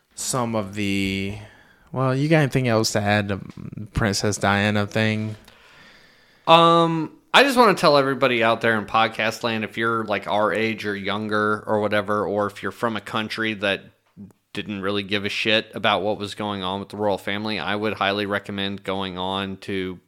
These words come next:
Speaker 2: Amazon, YouTube, whatever, and looking up some documentaries on Princess Diana, because you will be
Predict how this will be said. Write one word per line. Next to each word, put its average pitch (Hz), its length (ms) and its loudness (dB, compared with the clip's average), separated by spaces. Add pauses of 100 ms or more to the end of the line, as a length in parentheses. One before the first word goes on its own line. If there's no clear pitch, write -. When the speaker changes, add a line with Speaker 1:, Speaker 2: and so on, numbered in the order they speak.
(120)
Speaker 2:
Amazon, 92 840 -4
YouTube, 95 480 -10
whatever, 95 480 -4 (520)
and 110 200 -2
looking 113 240 0
up 107 140 -2
some 104 180 -8
documentaries 101 840 -2
on 104 120 -4
Princess 113 420 -4
Diana, 120 480 0
because 104 680 -4
you 113 280 -4
will 117 240 -2
be 104 560 -4